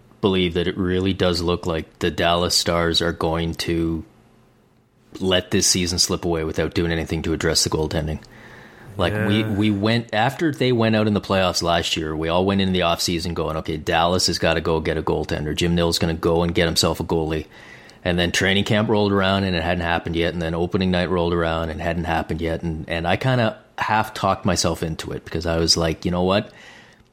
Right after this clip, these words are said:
Speaker 1: Guys are gonna shake loose over the course of the season. As the expansion draft gets closer, you're gonna see guys that maybe wouldn't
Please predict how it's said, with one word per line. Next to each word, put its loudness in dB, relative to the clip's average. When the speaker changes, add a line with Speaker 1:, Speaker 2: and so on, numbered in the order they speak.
Speaker 1:
Guys 2
are 2
gonna 0
shake 0
loose 0
over -4
the -10
course 0
of -6
the -2
season. 2
As -2
the 0
expansion 0
draft 2
gets 2
closer, 0
you're 0
gonna 0
see 2
guys 0
that -4
maybe 0
wouldn't 2